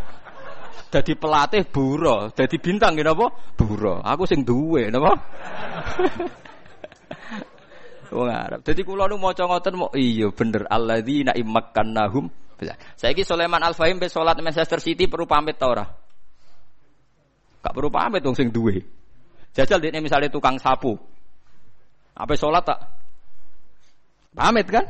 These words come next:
Berhubung sing duwe. Menawa malah sing ora salat-salat, "Eh, tatakno sajadah iki aku wis salat." <laughs> Lah iku jenenge wis makan nahum napa? Fil ardi.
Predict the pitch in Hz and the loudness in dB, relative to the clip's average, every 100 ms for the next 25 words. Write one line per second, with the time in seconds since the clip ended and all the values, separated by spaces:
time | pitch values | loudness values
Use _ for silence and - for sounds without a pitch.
0 | - - - - - - - 143 170 175 | 0 0 -2 -6 -8 -6 2 2 4 0
1 | 165 233 156 - - - - - - - | 2 4 4 4 0 -4 -12 -14 -12 -8
2 | - - - - - - 85 95 113 113 | -6 -4 -6 -12 -16 -12 -8 -2 0 2
3 | 107 110 113 110 107 113 110 123 117 123 | 0 0 0 0 2 2 2 2 0 0
4 | 208 180 170 190 185 - - 208 190 190 | 0 0 0 0 0 2 0 0 0 2
5 | - - 185 202 - 269 - 147 - 113 | 0 0 2 2 4 2 2 0 0 0
6 | - - - - - - 107 135 120 113 | -2 -4 -6 -6 -4 0 2 2 2 2
7 | 113 123 117 139 120 117 120 123 120 120 | 2 2 0 0 0 0 2 0 0 0
8 | 269 - - - - - - - - - | -2 -4 -12 -16 -20 -20 -20 -16 -14 -12
9 | - 95 - 82 80 - 80 - | 0 0 0 -6 -10 -12 -12 -12